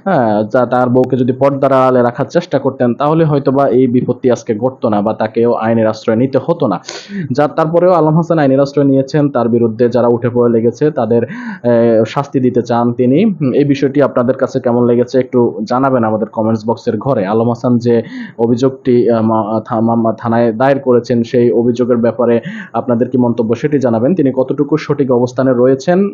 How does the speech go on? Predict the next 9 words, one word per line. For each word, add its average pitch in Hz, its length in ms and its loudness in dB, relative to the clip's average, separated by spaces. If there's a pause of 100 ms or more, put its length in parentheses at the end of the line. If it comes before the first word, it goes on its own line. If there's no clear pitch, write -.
(140)
এবং 117 200 2
তার 120 180 0
অভিযোগটি 120 400 0
সঠিক 147 400 -2
রয়েছে 117 300 0
কিনা 151 180 0
সেটি 127 260 -2
জানাবেন। 110 360 0 (500)
আর 117 600 2